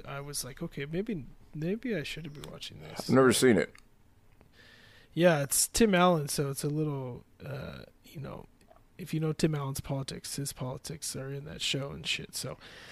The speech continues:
Speaker 1: but anyway, <sighs> yeah. Um, on a better note, uh, Oh, I like, uh, speaking of Miss Fine, all, like,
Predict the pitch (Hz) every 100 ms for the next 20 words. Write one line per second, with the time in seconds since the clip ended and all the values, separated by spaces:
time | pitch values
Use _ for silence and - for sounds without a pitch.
0 | - - - - - 285 294 247 220 -
1 | - - - - 214 208 175 - 196 202
2 | 196 180 151 - - _ _ _ _ _
3 | _ _ - - _ - 180 185 165 175
4 | 214 185 156 160 160 - 160 160 151 143
5 | 139 135 127 - - - _ _ _ _
6 | _ _ 185 190 147 - - - - 160
7 | 180 175 190 202 - 180 170 165 156 -
8 | 170 - 202 208 190 165 160 - _ -
9 | - 170 175 - 160 147 170 190 - -
10 | - - - 135 127 139